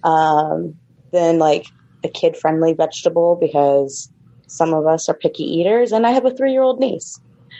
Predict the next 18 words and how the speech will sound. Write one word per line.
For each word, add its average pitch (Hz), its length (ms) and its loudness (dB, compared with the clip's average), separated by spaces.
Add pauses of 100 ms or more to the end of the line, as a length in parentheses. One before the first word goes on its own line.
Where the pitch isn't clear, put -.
(160)
So, 185 920 0
um, 165 360 0
there's 160 220 -4
something 196 260 -2
like 180 200 -2
that. 160 380 0
There's - 160 -8
cranberry 202 380 -2
salad 175 420 0
that 170 100 0
my 156 120 -4
mom 156 280 0
makes 156 300 -4
from 165 160 -10
scratch - 640 -2
that 147 240 0
was 147 440 0
my 139 220 -2